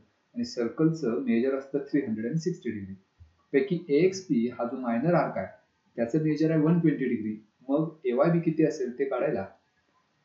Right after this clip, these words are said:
थ्री सिक्स्टी डिग्री मधून वन ट्वेंटी डिग्री मायनस करायचे. So it would be two hundred and forty degree.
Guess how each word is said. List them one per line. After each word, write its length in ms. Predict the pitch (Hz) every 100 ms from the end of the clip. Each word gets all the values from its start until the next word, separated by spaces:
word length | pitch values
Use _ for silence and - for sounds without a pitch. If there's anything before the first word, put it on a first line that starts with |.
| -
थ्री 140 | 170
सिक्स्टी 440 | 170 156 - - 185
डिग्री 240 | 156 139 143
मधून 360 | 139 104 110 113
वन 180 | 120
ट्वेंटी 260 | 120 120 123
डिग्री 320 | 120 - 302 - _ _ _ _ _ _
मायनस 360 | 127 147 180 -
करायचे. 380 | 156 139 143 170 - _ _ _ _
So 300 | 127 123 113
it 100 | 117
would 180 | 123 113
be 120 | 151 -
two 120 | 127
hundred 240 | 110 107 110
and 200 | 170 - - _ _ -
forty 260 | 151 - 98
degree. 280 | 98 -